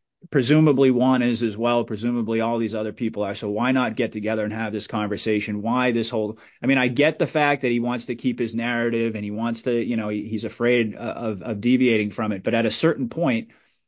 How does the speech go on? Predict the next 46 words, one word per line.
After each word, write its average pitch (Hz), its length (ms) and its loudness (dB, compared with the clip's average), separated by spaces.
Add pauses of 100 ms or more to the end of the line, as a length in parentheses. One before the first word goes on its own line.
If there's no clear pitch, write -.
(260)
I 127 80 0
think 135 220 2
it 117 100 0
becomes 120 400 0
more 127 220 4
important 117 640 0 (300)
to 117 460 0
unite 117 480 0
the 107 80 -6
Patriot 110 480 -4
movement, 110 340 2
especially 120 540 0
in 107 120 0
this 107 200 -6
year 110 320 0
of, 92 340 -10
of 107 200 -8
chaos 156 400 0
that 117 140 0
we're 120 100 0
going 131 300 4
into. 190 340 -2 (260)
And 123 140 2
if 120 80 -2
you've 127 160 4
got 127 180 4
more, 139 260 4
uh, 95 200 -2
all 139 260 4
of 139 80 4
these 127 160 2
people, 151 320 0
I 113 60 0
mean, 113 240 -2
we, 120 120 -2
we 123 180 -4
both 131 280 2
agree 120 420 0
that, 110 340 -4
you 143 120 -4
know, 107 140 -4 (100)
the 120 260 -2
lack 127 320 2
of 143 80 0
the 127 100 0
truth 131 460 4